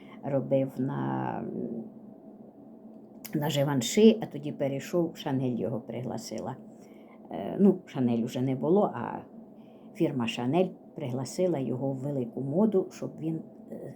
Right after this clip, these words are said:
создавав свої ескізи, свої плаття. Він дуже хороші, е, речі робив, дуже дорогі. І, і, і парфуми.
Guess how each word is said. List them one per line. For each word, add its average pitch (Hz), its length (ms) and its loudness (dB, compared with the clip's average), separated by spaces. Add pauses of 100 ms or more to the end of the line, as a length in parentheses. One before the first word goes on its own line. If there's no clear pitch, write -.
создавав 135 640 -4
свої - 360 -10
ескізи, 170 480 2
свої - 480 -10
плаття. - 400 -6
Він - 220 -8
дуже 156 280 -6
хороші, - 420 -12 (540)
е, - 120 -2
речі - 340 -4
робив, 175 360 0 (120)
дуже - 280 -8
дорогі. - 520 -8
І, 302 200 4 (200)
і, 175 100 2 (260)
і 185 80 0
парфуми. 127 580 -4